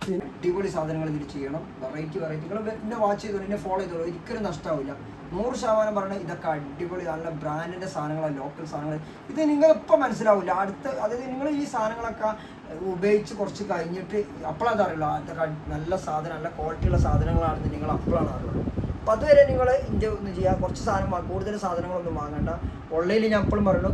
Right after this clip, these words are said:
തുടങ്ങിയിട്ടില്ല, തുടങ്ങും. ഇൻഷാ അല്ലാഹ് തുടങ്ങും. അടിപൊളിയാക്കാൻ എല്ലാവർക്കും ഞാൻ ഓർക്കിൻ്റെ പുറത്തുനിന്ന് വിളിക്കണ ഒരുപാട് ആളുകളുണ്ട്. അവരോട് പറഞ്ഞു, എനിക്ക് ഭയങ്കര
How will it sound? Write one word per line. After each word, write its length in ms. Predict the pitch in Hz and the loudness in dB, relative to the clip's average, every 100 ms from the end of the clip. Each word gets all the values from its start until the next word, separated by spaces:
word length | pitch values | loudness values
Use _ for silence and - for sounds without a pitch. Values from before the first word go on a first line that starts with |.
| 247 | 0
തുടങ്ങിയിട്ടില്ല, 460 | - - - - - - | 0 0 -2 -4 -6 -8
തുടങ്ങും. 300 | - - - - - - | -4 -2 -4 -6 -4 -4
ഇൻഷാ 180 | - 170 | -2 -2
അല്ലാഹ് 200 | 143 156 - | -2 -4 -6
തുടങ്ങും. 280 | - 160 - | -4 -2 -2
അടിപൊളിയാക്കാൻ 680 | - - - 196 190 180 170 156 | -4 -6 -2 2 4 4 2 2
എല്ലാവർക്കും 420 | 156 175 202 214 | 2 2 2 2
ഞാൻ 80 | 208 | 2
ഓർക്കിൻ്റെ 260 | 185 - - | 0 0 2
പുറത്തുനിന്ന് 340 | - - - 185 | 2 2 0 0
വിളിക്കണ 220 | - - 175 | 0 0 0
ഒരുപാട് 540 | - - 208 247 571 254 | -2 0 4 6 8 8
ആളുകളുണ്ട്. 380 | 220 - - - - - - | 8 4 2 2 0 -2 -4
അവരോട് 260 | 156 190 196 | 0 2 2
പറഞ്ഞു, 180 | 185 196 202 | 2 2 -2
എനിക്ക് 180 | 170 - 160 | -4 -4 -4
ഭയങ്കര 400 | 175 208 240 | -2 2 4